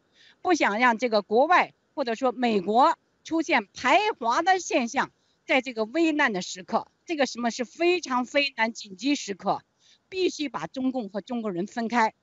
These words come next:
我们在这里面呼吁，就是为了把中共和中国人分开。所以说，我们站在每天每一分一，每一秒，每天接触一句真相，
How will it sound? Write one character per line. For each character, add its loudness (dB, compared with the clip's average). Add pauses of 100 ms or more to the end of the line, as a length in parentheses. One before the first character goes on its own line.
(260)
我 -4
们 -4
在 2
这 -8
里 -16
面 -2
呼 0
吁， 0 (300)
就 0
是 -6
为 -6
了 -8 (580)
把 0
中 -6
共 -4
和 -4
中 -4
国 -4
人 0
分 -4
开。 -4 (640)
所 4
以 4
说， 2 (200)
我 -12
们 -6
站 2
在 2
每 0
天 2
每 -2
一 2
分 -4
一， -4
每 0
一 4
秒， 0 (220)
每 -4
天 6
接 -2
触 -2
一 -10
句 -8
真 4
相， -2